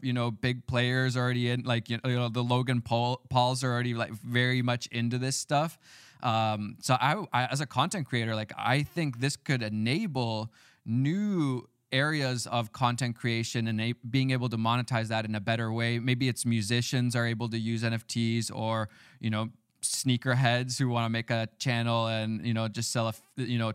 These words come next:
ten pairs of sneakers a month, and that could actually lead to a generous income.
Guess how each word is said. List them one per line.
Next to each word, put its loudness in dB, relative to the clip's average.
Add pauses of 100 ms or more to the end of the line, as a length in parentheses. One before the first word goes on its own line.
(120)
ten 0
pairs -2
of -4
sneakers -2 (100)
a 2
month, 0 (380)
and 2
that 2
could 2
actually -2
lead -2
to -4
a -4
generous -2
income. -2